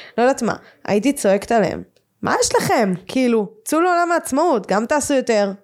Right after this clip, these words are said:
גם תעבדו במה שאתם אוהבות, לא כל היום תהיו נתונות לבוס, ופה לקחת חופש, ופה אני חולה, ופה אני רוצה לצאת לחופשה." לא לתת דין וחשבון, תראו איזה פאן, איזה כיף, אני שולטת בעצמי, אני שולטת ביומן שלי, אני אחראית לעצמי,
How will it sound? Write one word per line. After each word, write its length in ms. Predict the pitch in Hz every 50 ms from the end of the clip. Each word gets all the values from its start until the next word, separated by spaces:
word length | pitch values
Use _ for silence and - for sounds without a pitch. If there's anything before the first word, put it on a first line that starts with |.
| -
גם 180 | 190 190 208 226
תעבדו 300 | - 359 320 247 311 330
במה 180 | 311 262 226 247
שאתם 320 | - 370 370 311 247 214
אוהבות, 460 | 202 185 165 160 196 269 330 311 -
לא 80 | 214 233
כל 160 | - 302 294
היום 160 | 294 294 285
תהיו 160 | - 277 262
נתונות 460 | 269 294 277 - 233 214 233 277 247 233 196 - - - - - - _
לבוס, 360 | 185 175 208 247 285 294 - 240
ופה 160 | 208 - 220 220
לקחת 320 | 214 - 214 202 220 -
חופש, 400 | - 226 220 - - 294 302 247 240
ופה 340 | 208 - - 220 226 226 214 - - - - -
אני 200 | - 214 208 202
חולה, 460 | - - 196 180 190 208 233 277 330 320 254
ופה 300 | 233 208 - 226 226 233
אני 100 | 226 220
רוצה 320 | 202 196 196 - 233 220
לצאת 240 | 214 202 - 226 -
לחופשה." 360 | 233 226 - 190 - - - - - - _ - 190 - - _ _ _ _ _ _ _ _ _ _ _ _
לא 200 | 214 220 254 302
לתת 160 | 359 349 - - 269
דין 200 | 320 311 285 285
וחשבון, 580 | - - 294 247 247 220 220 202 190 190 190 165 - - - _
תראו 200 | - 208 214 277
איזה 140 | 311 359 349
פאן, 360 | 359 - - 320 339 285 240
איזה 160 | 240 208 269
כיף, 240 | - - 330 311 -
אני 120 | 214 202
שולטת 360 | 180 - 233 233 262 - 320 254
בעצמי, 420 | 233 247 220 220 - 254 277 302 294
אני 100 | 247 208
שולטת 320 | - 240 240 247 294 269
ביומן 380 | 226 247 247 233 240 277 285 269
שלי, 160 | - 269 247
אני 120 | 214 202
אחראית 340 | 190 - - 214 233 302 -
לעצמי, 480 | 339 330 302 - - 311 294 285 262